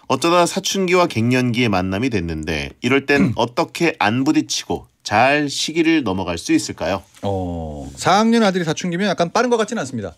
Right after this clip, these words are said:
Speaker 1: 사학년 때 오는 경우도 있죠.
Speaker 2: 그쵸.
Speaker 1: 예.
Speaker 2: 근데 이제 어머니가 보내주신 것 같은데. 예. 느낌이 이런 거예요.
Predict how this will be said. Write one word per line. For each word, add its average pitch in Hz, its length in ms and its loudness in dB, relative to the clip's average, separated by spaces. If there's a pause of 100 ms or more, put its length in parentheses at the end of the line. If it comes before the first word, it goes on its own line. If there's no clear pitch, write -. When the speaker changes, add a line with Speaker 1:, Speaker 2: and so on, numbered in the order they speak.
(520)
Speaker 1:
사학년 175 400 -8
때 170 160 -6
오는 139 300 -2
경우도 139 280 -6
있죠. - 360 -12
Speaker 2:
그쵸. - 340 0
Speaker 1:
예. 76 160 -14
Speaker 2:
근데 226 140 4
이제 175 280 0 (280)
어머니가 196 380 4
보내주신 131 360 0
것 123 80 -4
같은데. 101 440 -8 (200)
예. 90 180 -4 (760)
느낌이 214 420 -2
이런 175 220 -2
거예요. 139 380 -2